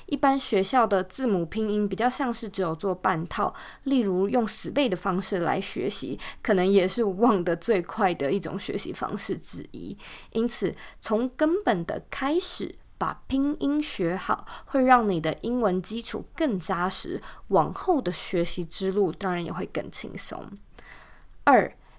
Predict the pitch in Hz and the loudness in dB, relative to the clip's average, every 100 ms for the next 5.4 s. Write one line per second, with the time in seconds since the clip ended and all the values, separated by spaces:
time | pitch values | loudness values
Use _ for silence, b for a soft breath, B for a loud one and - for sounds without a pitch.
0 | b - 254 196 156 175 - 208 - B | b 0 2 2 2 0 2 2 0 B
1 | - 285 330 269 190 180 220 220 226 233 | 0 0 2 0 0 -2 -2 -2 0 0
2 | 220 - 339 269 208 233 220 190 - 202 | -2 -2 0 0 -2 -4 -4 -4 -4 -2
3 | 196 202 220 180 165 170 175 190 185 190 | 0 0 2 2 2 0 -2 -4 -4 -6
4 | 175 165 160 - 233 262 202 165 - - | -2 0 0 0 -2 0 0 -2 -4 -6
5 | - - - | -6 -8 -8